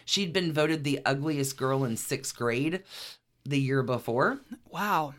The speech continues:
Speaker 1: Yeah.
Speaker 2: And ended up going to France for a modeling career.
Speaker 1: Correct.
Speaker 2: That's,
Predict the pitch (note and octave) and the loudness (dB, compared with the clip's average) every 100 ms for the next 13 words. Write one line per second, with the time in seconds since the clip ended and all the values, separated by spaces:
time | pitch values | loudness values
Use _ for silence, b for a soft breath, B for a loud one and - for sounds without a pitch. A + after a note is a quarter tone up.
0 | - C3+ D3 B2 - - G3+ F#3+ A3+ A#3 | -2 0 2 0 -2 0 2 4 4 6
1 | A3+ - A3+ G3 E3+ F3 G3+ A3+ - E3+ | 4 2 2 2 0 2 2 2 0 0
2 | D#3 E3 A#3+ G3+ F3 E3+ F3 E3+ E3 E3 | 2 2 4 4 2 -2 -4 -2 0 2
3 | B3 F#3+ F3+ - - - | 6 8 6 4 -2 -2